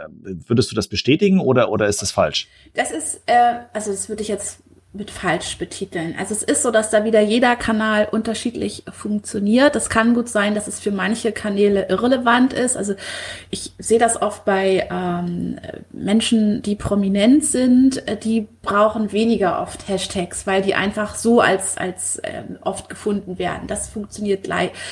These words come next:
Speaker 2: die brauchen nicht so viele Hashtags. Aber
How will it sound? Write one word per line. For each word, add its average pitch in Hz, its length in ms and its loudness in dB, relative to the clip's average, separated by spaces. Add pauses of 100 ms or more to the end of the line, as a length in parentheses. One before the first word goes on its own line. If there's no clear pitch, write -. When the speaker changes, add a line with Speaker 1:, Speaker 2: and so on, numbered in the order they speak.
(120)
Speaker 2:
die 208 60 0
brauchen 214 360 4
nicht 226 200 0
so 220 80 -4
viele 180 260 -2
Hashtags. - 680 -4
Aber 214 480 4